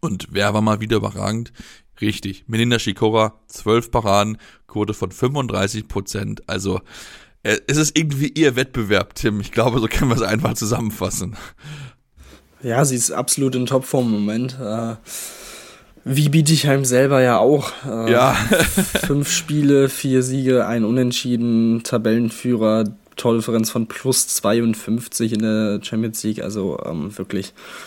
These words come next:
Speaker 2: unfassbar. Ähm, wie gesagt, mittlerweile w-, wär's schon eher die Sensation, wenn sie die,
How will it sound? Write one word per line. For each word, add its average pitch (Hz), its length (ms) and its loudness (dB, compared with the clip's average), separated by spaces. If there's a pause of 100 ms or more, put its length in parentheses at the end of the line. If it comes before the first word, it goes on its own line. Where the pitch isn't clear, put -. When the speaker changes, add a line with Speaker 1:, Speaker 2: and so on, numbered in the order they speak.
(300)
Speaker 2:
unfassbar. 123 1300 0
Ähm, 98 640 -2 (600)
wie 120 180 -4
gesagt, 101 500 -2 (580)
mittlerweile 113 800 2
w-, 110 200 -8 (240)
wär's 104 280 2
schon 117 240 0
eher 113 280 0
die 117 140 0
Sensation, 113 680 2
wenn 110 160 4
sie 107 260 2
die, 107 200 -2